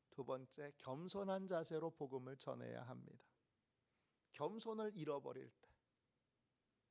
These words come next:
그때 논쟁을 하게 됩니다. 내가 저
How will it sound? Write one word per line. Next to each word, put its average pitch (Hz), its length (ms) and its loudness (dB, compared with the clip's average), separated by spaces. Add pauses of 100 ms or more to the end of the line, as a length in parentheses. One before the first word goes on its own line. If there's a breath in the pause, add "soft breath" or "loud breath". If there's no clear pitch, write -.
(120)
그때 196 600 4 (600)
논쟁을 120 680 -4
하게 123 220 -10
됩니다. - 440 -18 (1200)
내가 120 240 4
저 120 460 6